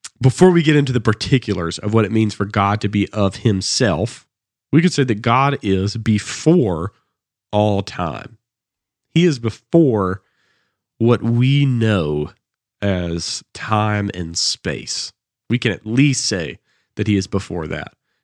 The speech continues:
Now, when we say that God is before time and space, one of the interesting thing is, is that for God to be before time and space means that there was no time or space. So when we say that God was before it, we mean logically,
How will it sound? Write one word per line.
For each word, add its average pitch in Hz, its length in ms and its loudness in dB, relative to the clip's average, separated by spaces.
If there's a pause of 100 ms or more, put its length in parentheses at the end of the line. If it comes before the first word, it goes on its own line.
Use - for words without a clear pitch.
Now, 143 140 4
when 120 180 4
we 156 80 4
say 165 180 0
that 131 120 2
God 123 240 4
is 113 120 0
before 160 720 2
time 98 460 -4
and 98 180 -4
space, 90 420 -8 (340)
one 127 80 2
of 123 60 2
the 127 120 2
interesting 131 400 -2
thing 135 280 0
is, 143 380 0 (200)
is 113 200 0
that 113 300 0 (1080)
for 143 140 0
God 143 200 2
to 151 40 -4
be 143 140 -4
before 135 400 2
time 139 400 0
and 120 100 0
space 117 680 0
means 117 320 2
that 107 120 -4
there 113 100 2
was 117 300 2
no 117 160 2
time 110 440 -2
or 104 180 -4
space. 110 540 0
So - 180 -6
when 117 80 0
we 117 60 2
say 123 180 -2
that 110 160 -2
God 113 240 0
was 107 180 -2
before 131 680 0
it, 98 240 -4 (1200)
we 135 120 2
mean 139 220 2
logically, 107 920 -2